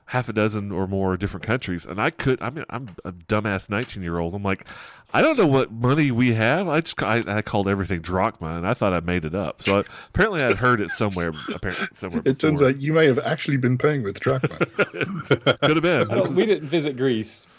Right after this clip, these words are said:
Speaker 1: No,
Speaker 3: But,
Speaker 1: no.
Speaker 3: uh,
Speaker 1: Didn't get that far south.
Speaker 3: No. We did have a large accumulation of coins because, you know, you go from one country to the other, you end up with the currency, and it's like,
Speaker 1: And they never wanted to
Speaker 3: okay.
Speaker 1: exchange coin. Only
Speaker 3: Yeah,
Speaker 1: if
Speaker 3: they
Speaker 1: they,
Speaker 3: wouldn't
Speaker 1: they'd
Speaker 3: ex-,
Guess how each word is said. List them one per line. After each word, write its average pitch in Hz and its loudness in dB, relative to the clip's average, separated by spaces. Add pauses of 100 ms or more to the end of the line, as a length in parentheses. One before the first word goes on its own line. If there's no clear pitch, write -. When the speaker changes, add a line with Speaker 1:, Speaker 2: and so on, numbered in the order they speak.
(120)
Speaker 1:
No, 110 2
Speaker 3:
But, 92 0
Speaker 1:
no. 117 0
Speaker 3:
uh, 107 -4
Speaker 1:
Didn't 107 -6
get 101 -6
that 87 -8
far 87 -8
south. - -8 (540)
Speaker 3:
No. - -12 (380)
We 143 0
did 175 6
have 165 4
a 131 4 (100)
large 131 2
accumulation 117 0
of 98 -4
coins 101 0 (420)
because, 107 2
you 123 2
know, 110 4
you 107 4
go 123 6
from 123 0
one 120 2
country 117 2
to 101 -8
the 113 6
other, 110 6
you 104 2
end 107 2
up 101 -6
with 98 -4
the 101 -4
currency, 110 0
and 101 2
it's 101 -2
like, - -2 (1000)
Speaker 1:
And 117 -2
they 147 2
never 196 2
wanted 196 4
to 180 6
Speaker 3:
okay. 156 2
Speaker 1:
exchange 147 -4
coin. 143 -4 (640)
Only 117 4
Speaker 3:
Yeah, 107 4
Speaker 1:
if 107 -2
Speaker 3:
they 113 2
Speaker 1:
they, 117 6
Speaker 3:
wouldn't 110 -2
Speaker 1:
they'd 120 0
Speaker 3:
ex-, 120 2